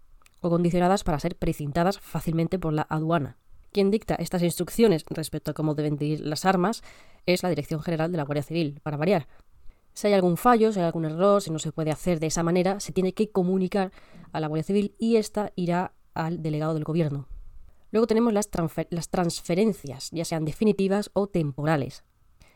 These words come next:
Y solamente por lo que estoy leyendo es de España, Unión Europea, Unión Europea, España. No dice nada de terceros países.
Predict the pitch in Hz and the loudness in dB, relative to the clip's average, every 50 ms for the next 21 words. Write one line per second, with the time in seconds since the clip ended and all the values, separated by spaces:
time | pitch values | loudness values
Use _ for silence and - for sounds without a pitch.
0 | _ _ _ 233 233 - 247 240 233 226 226 214 233 247 220 196 180 165 160 156 | _ _ _ -2 2 4 4 4 6 4 4 4 2 2 2 0 0 0 -2 -2
1 | - - 160 - - 185 185 185 180 185 190 196 190 196 202 - 185 180 165 160 | -4 -10 -14 -4 -2 0 2 2 4 4 4 4 4 2 2 2 0 -2 0 -2
2 | 156 - - 180 175 165 156 - - 156 160 165 165 - - 180 196 202 202 233 | -4 -2 -2 0 0 0 0 -2 -4 -2 0 0 -2 0 2 2 2 4 6 6
3 | 247 247 247 233 240 214 196 196 202 202 - 202 190 175 160 - 170 190 - - | 6 6 6 2 2 2 2 2 2 2 2 2 2 2 2 2 2 2 0 -2
4 | - 147 - - - _ 196 190 165 147 135 135 143 156 165 165 - 170 165 170 | -4 -8 -8 -8 -4 _ 0 0 2 0 -4 -4 -2 -2 -2 -2 -2 -2 0 0
5 | 170 170 170 170 - - - - 180 170 156 - - 151 156 - - 147 139 - | 2 2 2 2 0 -2 -4 -2 -2 -4 -2 -2 -4 -4 -4 -4 -6 -12 -12 -14